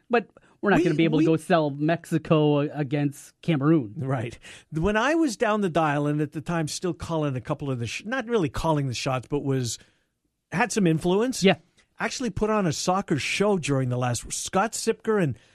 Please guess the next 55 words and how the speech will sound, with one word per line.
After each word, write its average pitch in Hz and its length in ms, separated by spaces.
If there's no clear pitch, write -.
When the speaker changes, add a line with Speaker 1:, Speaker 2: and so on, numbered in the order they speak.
Speaker 2:
I 202 40
don't 226 140
know 220 80
the 165 160
other 151 120
guy's 127 240
name, 127 120
buddies 202 360
of 135 60
Sipker's, - 520
actually 190 400
did 185 180
a 139 80
soccer 185 560
show, 143 640
uh, 139 340
on 147 140
Monday 170 260
nights. 147 300
And 160 100
of - 60
course, 104 200
I 110 80
would 107 120
do 113 160
anything 151 320
at - 80
six - 240
o'clock - 340
to 135 80
get 117 140
off, 127 260
right? 143 180
'Cause 131 160
I, 127 140
I 110 140
don't 120 260
like 143 240
being 254 180
there 139 160
after 113 260
six. - 440
Speaker 1:
I 113 140
know 120 140
Speaker 2:
You 143 60
Speaker 1:
that 180 100
Speaker 2:
know 226 120
Speaker 1:
well. 190 180
Speaker 2:
me. 262 180
Speaker 1:
I 165 200
know 220 160
that 277 180
well. 254 220
Speaker 2:
<laughs> - 20
Right? 262 180